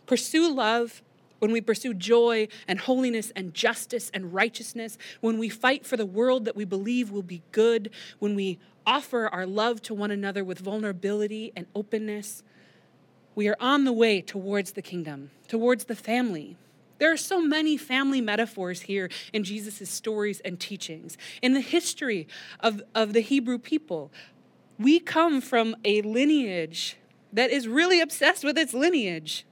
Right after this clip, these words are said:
that says, "Our family is where we find identity, and our family is God." We find life and connection when we are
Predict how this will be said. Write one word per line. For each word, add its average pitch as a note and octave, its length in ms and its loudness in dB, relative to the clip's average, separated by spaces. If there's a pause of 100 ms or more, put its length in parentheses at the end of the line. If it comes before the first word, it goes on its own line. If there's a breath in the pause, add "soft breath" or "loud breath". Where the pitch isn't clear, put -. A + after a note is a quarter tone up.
that - 160 -6
says, B3 240 0 (240 loud breath)
"Our C#4 160 4
family C#4 640 -2
is F3+ 120 -10
where G3 160 -4
we F#3+ 100 -4
find F#3 340 -6
identity, E3+ 680 -8 (640 soft breath)
and G3+ 100 -2
our G#3+ 60 0
family G3+ 800 -2 (140)
is F#3 140 -8
God." G#3 560 -2 (2000 soft breath)
We A#3+ 160 2
find A#3+ 400 0
life G#3 440 -2
and F#3+ 140 -8
connection G3 560 -6
when F#3+ 140 -6
we F#3+ 120 -4
are F#3+ 220 -4